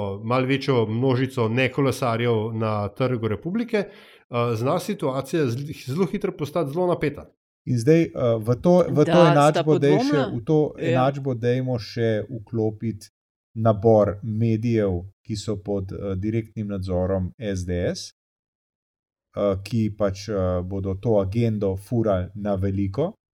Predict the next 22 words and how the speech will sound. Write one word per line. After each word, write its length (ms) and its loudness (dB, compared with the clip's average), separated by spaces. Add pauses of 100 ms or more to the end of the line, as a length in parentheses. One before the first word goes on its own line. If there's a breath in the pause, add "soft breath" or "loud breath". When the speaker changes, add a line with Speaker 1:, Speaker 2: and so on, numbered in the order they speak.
(180)
Speaker 2:
ne. 280 -10
In 120 -8
teh 160 0
medijev, 380 0 (160 soft breath)
Speaker 3:
Ja, 260 -6
Speaker 2:
kot 140 4
Speaker 3:
ki 80 4
Speaker 2:
smo, 80 8
Speaker 3:
jo 120 4
Speaker 2:
ja, 180 4
Speaker 3:
že. 160 0
Speaker 2:
in 120 -4
teh 160 0
medijev 380 4
ni 120 0
tako 200 -4
malo, 320 2
kot 160 -8
smo 180 -10
že 100 -6
ugotovili 500 -6
večkrat. 440 -8